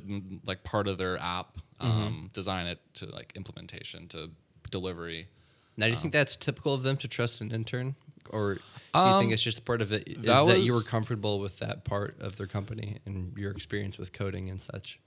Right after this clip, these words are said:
Speaker 1: To start off, they put me on, like, just, like, pretty menial tasks. Um,
Speaker 2: So you worked your way up. You earned some trust along the way.
Speaker 1: Yeah, yeah. Just so, like, I could learn,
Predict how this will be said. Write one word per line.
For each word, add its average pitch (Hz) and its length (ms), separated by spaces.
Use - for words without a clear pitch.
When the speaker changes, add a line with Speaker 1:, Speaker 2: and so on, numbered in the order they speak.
Speaker 1:
To 139 120
start 135 300
off, 135 240
they 113 80
put 107 200
me 104 80
on, 95 200
like, 85 400
just, 98 200
like, 92 140
pretty 95 480
menial 95 500
tasks. - 760
Um, 80 420
Speaker 2:
So - 140
you 131 120
worked 127 240
your 104 120
way 87 180
up. 110 160
You 107 120
earned 101 180
some 101 140
trust - 340
along 95 300
the - 100
way. - 180
Speaker 1:
Yeah, 104 320
yeah. 101 320
Just 127 180
so, 139 140
like, 117 180
I 101 140
could 107 220
learn, 95 720